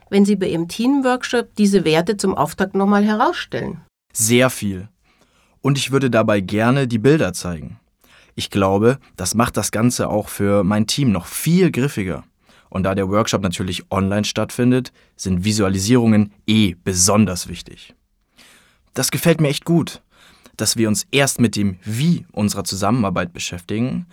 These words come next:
Speaker 2: bevor wir in fachliche Details abtauchen.
Speaker 1: Ganz genau. Inspiration durch Motivations- und Überzeugungskraft ist die zweite wesentliche Leadership-Komponente, das zweite I.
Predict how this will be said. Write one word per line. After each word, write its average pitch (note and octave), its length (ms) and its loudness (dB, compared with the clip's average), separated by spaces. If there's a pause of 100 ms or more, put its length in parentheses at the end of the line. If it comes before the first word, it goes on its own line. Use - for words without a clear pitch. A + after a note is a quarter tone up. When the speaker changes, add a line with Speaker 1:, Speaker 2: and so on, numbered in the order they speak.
(280)
Speaker 2:
bevor D3 300 2
wir C3 120 4
in A2+ 80 4
fachliche - 420 -2
Details G2 480 -4
abtauchen. - 480 -14 (640)
Speaker 1:
Ganz E3 280 -6
genau. E3+ 400 0 (1900)
Inspiration C4+ 920 2 (120)
durch G#3 220 0
Motivations- G3+ 760 2
und F3 100 -2
Überzeugungskraft F#3+ 1000 -2 (200)
ist G3+ 160 -4
die G3 100 -4
zweite D3 540 -2
wesentliche C3+ 720 -6 (260)
Leadership-Komponente, C3+ 1400 -6 (640)
das - 180 -14
zweite D3+ 360 -4
I. D#3+ 360 -2